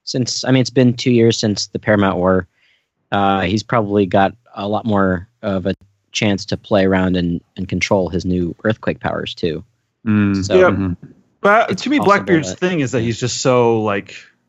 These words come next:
Speaker 3: underhanded in his, in his attacks rather than, like, necessarily individually strong. I mean, he
Speaker 1: Mm-hmm.
Speaker 3: is strong, but, like, uh, not, not, like, Kaido level. Like, Kaido, they're,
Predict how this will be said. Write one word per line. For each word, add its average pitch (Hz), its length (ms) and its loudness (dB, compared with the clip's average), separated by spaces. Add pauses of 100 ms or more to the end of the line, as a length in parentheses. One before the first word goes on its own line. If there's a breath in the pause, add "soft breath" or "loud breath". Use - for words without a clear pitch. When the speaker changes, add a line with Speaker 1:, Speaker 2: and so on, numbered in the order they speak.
(360)
Speaker 3:
underhanded 120 760 0
in 95 140 -4
his, 95 500 -6 (160)
in 123 120 -2
his 104 140 2
attacks 95 460 -2
rather 104 220 2
than, 90 380 0
like, 92 200 -2
necessarily 95 680 0
individually 95 640 2
strong. 90 540 0 (720)
I 165 40 4
mean, 180 120 8
he 190 200 10
Speaker 1:
Mm-hmm. 190 80 6
Speaker 3:
is 151 80 0
strong, 135 400 2
but, 113 240 -2
like, 117 200 -4
uh, 113 160 -2
not, 110 320 -2 (120)
not, 120 220 -6
like, 95 300 -12
Kaido 92 320 -8
level. 92 300 -8
Like, 104 140 -10
Kaido, 156 400 4
they're, 113 300 -6